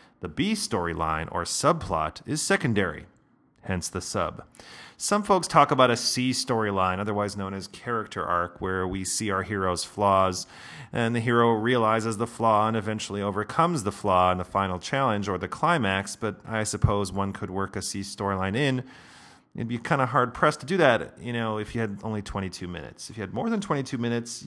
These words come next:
you could probably fit it in. Or in my case, more like eighteen minutes. Anyway, it, it's clear from reading these chapters in the Andrew Lloyd Webber songbook that the story of Yosef is the A storyline,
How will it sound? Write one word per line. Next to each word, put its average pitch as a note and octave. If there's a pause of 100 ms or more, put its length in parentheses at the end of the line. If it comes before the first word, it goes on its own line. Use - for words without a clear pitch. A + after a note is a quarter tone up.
(160)
you -
could -
probably F#2+
fit -
it D2
in. C#2 (1120)
Or F#2+
in F2+
my G#2
case, F2
more E2+
like E2
eighteen F2
minutes. -
Anyway, A#2 (340)
it, E3
it's D#3+
clear F#3+
from D3
reading C3+
these A#2+
chapters G#2
in F#2+
the F#2
Andrew G2+
Lloyd F#2
Webber F#2
songbook F2+
that F2+
the F2+
story G#2+
of F2+
Yosef F#2+
is F2+
the F#2
A F#2+
storyline, F2